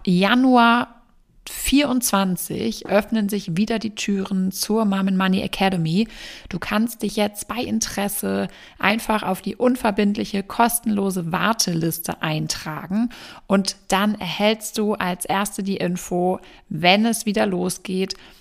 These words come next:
Ähm, du kannst dir als Erste deinen Platz sichern, du verpasst auf keinen Fall den Start. Wie gesagt, im Januar wird es wieder losgehen. Ähm, die Warteliste ist komplett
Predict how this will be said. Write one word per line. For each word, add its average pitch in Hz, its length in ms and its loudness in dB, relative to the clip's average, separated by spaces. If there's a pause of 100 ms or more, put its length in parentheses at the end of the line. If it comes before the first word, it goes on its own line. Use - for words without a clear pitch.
(240)
Ähm, 175 480 0
du 180 120 -2
kannst 190 280 -4
dir 190 100 -2
als 175 100 -6
Erste 180 320 -4
deinen 180 180 -4
Platz - 420 -4
sichern, 190 560 0
du 175 80 -4
verpasst 214 540 -2
auf 190 160 -2
keinen 208 240 2
Fall 202 240 0
den 185 220 0
Start. 180 640 2 (320)
Wie 180 100 -2
gesagt, 208 520 0
im 233 140 6
Januar 202 720 4
wird 196 180 -2
es 196 140 -8
wieder 190 200 -2
losgehen. 196 680 -2 (380)
Ähm, 180 340 2
die 185 180 0
Warteliste 214 580 -2
ist 185 100 -6
komplett 226 480 -4